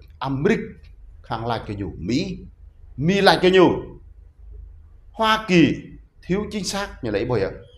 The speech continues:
Thiếu minh bạch, thiếu nhất quan, ít lăng em. Sân chi clay nhục tự chọn rể, nhu ngã chặt bài cật rể. Sân nhục bịa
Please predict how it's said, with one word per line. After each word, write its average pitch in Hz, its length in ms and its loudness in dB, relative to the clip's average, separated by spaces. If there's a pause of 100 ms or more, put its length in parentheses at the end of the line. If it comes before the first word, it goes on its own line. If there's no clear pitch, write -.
(640)
Thiếu 196 220 4
minh 220 320 2
bạch, 143 140 8 (800)
thiếu 196 180 2
nhất 202 220 -2
quan, 131 360 2
ít 131 120 -8
lăng 131 140 -2
em. 135 100 -8 (1800)
Sân 247 560 4
chi 285 500 4 (120)
clay 214 240 10
nhục 185 160 4 (100)
tự 147 200 -4
chọn 139 260 4
rể, 104 220 0 (360)
nhu 135 120 -2
ngã 135 180 -2
chặt 139 220 -6
bài 120 200 -4
cật 101 140 -12
rể. 90 180 -10 (460)
Sân 113 380 -6
nhục 104 120 -4 (280)
bịa 180 180 6